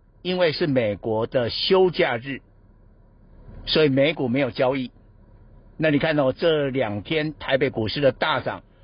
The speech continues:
完全在反映辉达的财测财报。所以下礼拜一的话呢，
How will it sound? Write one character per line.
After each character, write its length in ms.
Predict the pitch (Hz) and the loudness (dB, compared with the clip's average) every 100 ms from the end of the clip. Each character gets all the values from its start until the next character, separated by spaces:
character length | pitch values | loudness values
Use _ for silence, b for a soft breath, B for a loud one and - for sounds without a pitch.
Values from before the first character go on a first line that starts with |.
| b - | b -14
完 400 | - 120 113 175 | -4 -2 -2 -4
全 320 | 196 - 110 120 | -4 -2 0 0
在 180 | 131 | 0
反 360 | 117 - 95 92 | 0 -4 -4 -4
映 240 | 151 139 - - - - - - - - - | -4 -4 -6 -20 -20 -20 -20 -20 -20 -10 0
辉 220 | 156 156 | 2 2
达 240 | 127 101 | -2 -4
的 320 | 98 110 92 - - - - | -2 -2 -2 -6 -18 -20 -16
财 240 | - 104 | -6 -6
测 260 | 104 131 104 - - | 0 0 0 -6 -12
财 200 | - 95 | -4 -2
报。 240 | 123 104 - - - - - - - - - - - - - - - - - - | 0 -2 -4 -20 -20 -20 -20 -20 -20 -20 -20 -20 -20 -20 -18 -18 -16 -16 -14 -6
所 180 | - 196 | 0 2
以 60 | 185 | 2
下 280 | - 240 | 2 0
礼 140 | 185 131 | 0 -2
拜 220 | 190 180 | -2 -2
一 160 | 170 151 | -2 -4
的 120 | 120 | -2
话 200 | 170 | -2
呢， 100 | 151 | -2